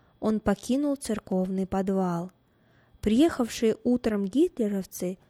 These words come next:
забросали церковное здание гранатами. Беженцы нашли новый приют.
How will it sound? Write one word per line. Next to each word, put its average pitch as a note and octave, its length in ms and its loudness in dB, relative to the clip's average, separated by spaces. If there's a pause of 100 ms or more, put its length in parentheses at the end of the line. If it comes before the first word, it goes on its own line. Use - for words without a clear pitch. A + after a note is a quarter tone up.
(200)
забросали G3+ 680 0
церковное A#3+ 760 0
здание G#3 600 -2
гранатами. F#3 920 -4 (800)
Беженцы A#3 600 4
нашли A3 440 0
новый C#4 420 2
приют. F#3 640 -2